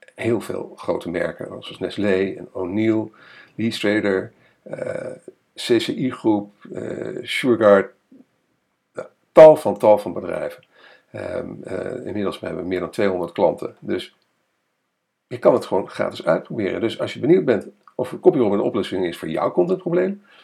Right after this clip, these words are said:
plaats dan nu gewoon geheel vrijblijvend een proefopdracht op copyrobin punt N L. En dat zal ik voor je spellen.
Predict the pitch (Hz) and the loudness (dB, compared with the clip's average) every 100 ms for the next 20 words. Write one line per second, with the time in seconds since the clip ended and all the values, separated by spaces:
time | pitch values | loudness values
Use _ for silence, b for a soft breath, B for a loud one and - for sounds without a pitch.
0 | b - 160 147 143 135 123 127 123 - | b 4 6 6 2 6 10 10 8 -4
1 | 101 120 117 101 98 98 - - 117 107 | 0 2 2 2 2 2 -8 -4 -4 -2
2 | 101 90 - _ - 98 107 90 85 85 | -2 -2 -2 _ -8 -6 -4 -4 -6 -6
3 | 85 82 85 78 - B B B B B | -8 -8 -10 -12 -16 B B B B B
4 | - - - 143 - 123 - 160 139 151 | -14 -12 -8 -8 -4 -6 2 4 4 0